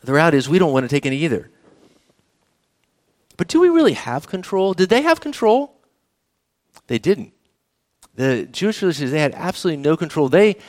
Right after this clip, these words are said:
were always in fear of losing control. There is something better for us and them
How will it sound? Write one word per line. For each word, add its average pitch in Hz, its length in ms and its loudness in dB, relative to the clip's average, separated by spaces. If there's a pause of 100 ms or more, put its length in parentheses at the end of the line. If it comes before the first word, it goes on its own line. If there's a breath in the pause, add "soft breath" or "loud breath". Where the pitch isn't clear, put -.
(100 loud breath)
were 165 140 4
always 202 480 4
in 190 100 -2
fear 165 560 -2 (1600)
of 113 100 -8
losing 165 420 2
control. 139 640 2 (1400)
There 190 240 2
is 247 260 2
something 214 380 -2
better 160 560 0 (1300)
for - 260 -2
us 170 380 0
and - 260 -10
them 104 300 -6